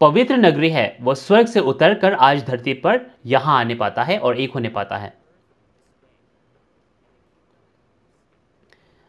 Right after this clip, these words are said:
जैसे स्वर्ग में है, वैसे ही पृथ्वी पर होने पाता है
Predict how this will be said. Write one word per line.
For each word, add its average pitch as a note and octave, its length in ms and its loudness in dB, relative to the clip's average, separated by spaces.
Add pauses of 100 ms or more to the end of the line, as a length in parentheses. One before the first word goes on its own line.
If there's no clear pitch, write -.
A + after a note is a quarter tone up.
(140)
जैसे C#3 380 0
स्वर्ग G#3 380 4
में G#3 120 2
है, G#3 220 -2
वैसे C#3 280 0
ही G#3 100 2
पृथ्वी D3 320 -4
पर E3+ 240 0 (120)
होने B2+ 180 -2
पाता G#2+ 300 -2
है G2+ 240 -12